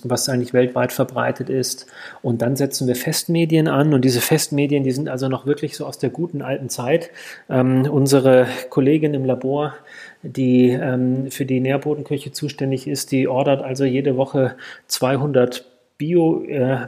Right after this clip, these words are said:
Bio-Eier von einem Bauern hier in der Umgebung in Borstel. Das sind die Vorzüge des Arbeitens auf dem Land. Und dann kommen da also die guten, äh, schleswig-holsteinischen Bio-Eier in unseren,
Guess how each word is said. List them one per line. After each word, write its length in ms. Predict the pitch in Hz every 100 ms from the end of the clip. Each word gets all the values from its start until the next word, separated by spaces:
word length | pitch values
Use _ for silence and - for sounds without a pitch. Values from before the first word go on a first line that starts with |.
| -
Bio-Eier 720 | 165 165 165 139 147 160 170
von 240 | - 156
einem 280 | 147 131 127
Bauern 440 | 127 131 165 170 165
hier 260 | 139 156
in 120 | 143
der 320 | 127 127 127 143
Umgebung 420 | 123 143 156 143
in 120 | 120
Borstel. 480 | 123 147 170 180 170
Das 200 | 143 -
sind 160 | 139 135
die 80 |
Vorzüge 580 | - 151 165 170 156 151
des 280 | 143 - -
Arbeitens 540 | 135 143 151 147 139
auf 120 | 135 -
dem 120 | 123
Land. 340 | 120 151 - - - - - - -
Und 200 | 131 131
dann 180 | 135 135
kommen 240 | - 147
da 140 | 139 135
also 180 | 131
die 140 | 139 139
guten, 480 | 151 165 147 139 135
äh, 260 | 156 139
schleswig-holsteinischen 1000 | 135 151 147 147 135 139 - 143 139 131
Bio-Eier 560 | 160 165 151 120 123 120
in 120 | 120
unseren, 400 | 117 127 123 117